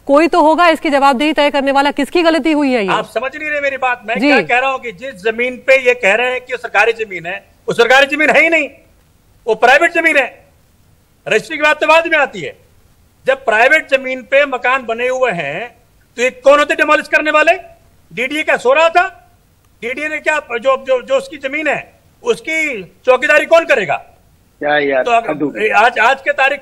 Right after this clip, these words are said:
Speaker 2: में मैं ये
Speaker 1: अब
Speaker 2: बात कह रहा हूँ
Speaker 1: अब
Speaker 2: कि
Speaker 1: यहाँ पर
Speaker 2: डीडीए
Speaker 1: से
Speaker 2: ने जो जमीन बताया कि मेरा है वो
Speaker 1: जी,
Speaker 2: उनका
Speaker 1: जी।
Speaker 2: है ही नहीं, क्योंकि demarcation गलत हुआ है।
Speaker 1: अब यहाँ पर
Speaker 2: डिमार्केशन
Speaker 1: हाई कोर्ट ने जो
Speaker 2: किसी के
Speaker 1: कहा
Speaker 2: तहत
Speaker 1: है,
Speaker 2: पे हुआ
Speaker 1: मैं
Speaker 2: है।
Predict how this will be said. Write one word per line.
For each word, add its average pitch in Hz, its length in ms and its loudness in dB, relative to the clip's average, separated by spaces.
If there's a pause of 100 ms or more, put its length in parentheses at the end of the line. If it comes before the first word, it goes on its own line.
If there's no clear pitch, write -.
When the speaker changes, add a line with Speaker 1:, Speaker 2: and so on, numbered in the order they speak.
Speaker 2:
में 277 180 4
मैं 262 80 2
ये 247 40 0
Speaker 1:
अब 285 60 2
Speaker 2:
बात 302 220 2
कह 190 80 -2
रहा 180 200 -4
हूँ 269 340 -8 (300)
Speaker 1:
अब 254 120 4
Speaker 2:
कि 294 60 2
Speaker 1:
यहाँ 285 180 4
पर 311 100 2
Speaker 2:
डीडीए 311 160 2
Speaker 1:
से 311 60 4
Speaker 2:
ने 302 280 4
जो 269 300 2
जमीन 269 280 -4
बताया 254 360 4
कि 269 140 -4
मेरा 233 240 2
है 226 460 0 (120)
वो 226 140 0
Speaker 1:
जी, 269 60 2
Speaker 2:
उनका 233 140 2
Speaker 1:
जी। 247 60 2
Speaker 2:
है 330 100 2
ही 359 60 2
नहीं, 330 180 0 (600)
क्योंकि 294 180 -14
demarcation 254 560 -4
गलत 330 320 0
हुआ 320 160 0
है। - 260 -8 (220)
Speaker 1:
अब 269 140 2
यहाँ 302 180 4
पर 269 100 4
Speaker 2:
डिमार्केशन 277 120 2
Speaker 1:
हाई 254 140 6
कोर्ट 320 260 2
ने 339 100 0
जो 339 120 0
Speaker 2:
किसी 277 140 4
के - 40 6
Speaker 1:
कहा 277 180 6
Speaker 2:
तहत 269 100 6
Speaker 1:
है, 302 140 2
Speaker 2:
पे - 60 6
हुआ - 80 4
Speaker 1:
मैं 269 180 4
Speaker 2:
है। 156 140 -6